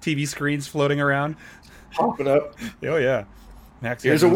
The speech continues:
Speaker 2: wedding.
Speaker 1: involved.
Speaker 2: Oh, that's im-, that's im-, that's impressive. <laughs>
Speaker 1: I, I never went to, um,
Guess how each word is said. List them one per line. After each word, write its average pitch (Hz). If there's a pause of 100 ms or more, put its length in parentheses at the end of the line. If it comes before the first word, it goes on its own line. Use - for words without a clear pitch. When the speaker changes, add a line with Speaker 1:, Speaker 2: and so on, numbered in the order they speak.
(120)
Speaker 2:
wedding. 330
Speaker 1:
involved. 117
Speaker 2:
Oh, 190
that's 196
im-, 139
that's 147
im-, 135
that's 165
impressive. 202 (220)
<laughs> -
Speaker 1:
I, 247 (300)
I 165
never 233
went 156
to, 143
um, 110